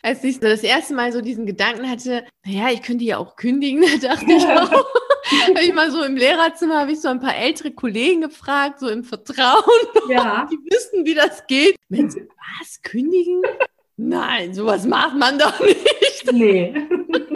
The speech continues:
Speaker 1: So, ja, ist, ist, ist sie komplett verrückt?
Speaker 2: Genau.
Speaker 1: Nein, sowas macht man doch nicht. Was hat denn dein Umfeld dazu gesagt, als du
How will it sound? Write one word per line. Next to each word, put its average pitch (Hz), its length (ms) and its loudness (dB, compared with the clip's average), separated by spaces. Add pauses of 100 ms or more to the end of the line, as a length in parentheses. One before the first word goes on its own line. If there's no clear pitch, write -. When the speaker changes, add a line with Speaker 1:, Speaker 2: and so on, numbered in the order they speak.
(880)
Speaker 1:
So, 370 100 4
ja, 277 240 4 (120)
ist, 294 160 -4 (100)
ist, 302 260 -4
ist 311 140 -4
sie 269 160 -8
komplett 254 480 -2 (100)
verrückt? 359 800 -2 (280)
Speaker 2:
Genau. 208 500 0 (160)
Speaker 1:
Nein, 269 300 0
sowas 196 180 -6
macht 262 280 -4
man 277 200 -6
doch 262 160 -6
nicht. 269 320 -8 (360)
Was - 160 -8
hat 466 80 2 (100)
denn 349 80 2
dein 254 200 0
Umfeld 508 480 -6
dazu 196 380 -8
gesagt, 170 560 -12
als 190 280 -12
du 196 420 -4